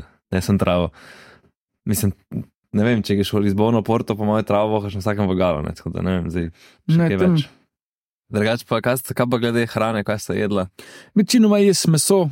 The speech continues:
Speaker 2: enkrat sem tudi zvečer še neke školjkice tako malo, ke imajo nek Madeira bread.
Speaker 1: Pa neki morsko vrednost imajo dobro za jesti, ne?
Speaker 2: Sam, ne vem, to imajo mečarice pa take ribe, tam ni. Pa tune imajo.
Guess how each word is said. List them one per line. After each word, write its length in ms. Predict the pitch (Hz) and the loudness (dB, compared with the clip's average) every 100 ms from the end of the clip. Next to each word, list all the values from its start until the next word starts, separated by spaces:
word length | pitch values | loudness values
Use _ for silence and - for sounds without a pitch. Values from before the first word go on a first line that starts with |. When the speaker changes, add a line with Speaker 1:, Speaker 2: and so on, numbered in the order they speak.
| - _ _ | -6 _ _
Speaker 2:
enkrat 340 | 170 170 151 | 0 2 0
sem 140 | 160 | 2
tudi 200 | 151 147 | 2 2
zvečer 320 | 120 143 - 143 | 2 0 0 -2
še 140 | 147 | -2
neke 180 | 143 135 | 0 -2
školjkice 520 | - 180 170 156 147 | 0 0 2 0 -2
tako 180 | - 151 | -2 0
malo, 200 | 151 143 - - | 2 0 -2 -12
ke 140 | - 147 | -2 0
imajo 200 | 143 143 | 2 2
nek 140 | 147 | 2
Madeira 380 | 143 131 143 143 | 2 2 2 0
bread. 460 | 120 139 147 - - - _ _ | 0 0 -2 -6 -16 -20 _ _
Speaker 1:
Pa 60 | 127 | -6
neki 220 | 131 135 | -4 -2
morsko 340 | 131 135 - 131 | -2 -2 -2 -2
vrednost 400 | 131 - 123 - | -2 -4 -10 -8
imajo 160 | 101 | -4
dobro 180 | 104 98 | -2 -2
za 120 | 98 | -2
jesti, 180 | 90 - | -6 -6
ne? 120 | 98 107 _ _ _ _ _ _ _ _ - | -8 -8 _ _ _ _ _ _ _ _ -6
Speaker 2:
Sam, 360 | - 185 185 143 | -2 2 2 0
ne 180 | - 156 | 2 2
vem, 220 | 185 175 | 2 2
to 80 | 190 | 2
imajo 180 | 175 151 | 0 2
mečarice 540 | 165 170 160 143 143 | 0 0 0 0 -2
pa 100 | 139 | -6
take 320 | 135 147 - | -6 -4 -2
ribe, 220 | 139 135 127 - _ - | 0 0 -4 -8 _ -4
tam 180 | 147 | 0
ni. 240 | 143 135 120 123 _ _ _ _ _ _ _ _ _ _ _ _ _ - | 2 2 0 -4 _ _ _ _ _ _ _ _ _ _ _ _ _ -12
Pa 100 | 147 | -4
tune 280 | - 202 165 | 0 2 4
imajo. 360 | 160 143 127 | 2 2 -2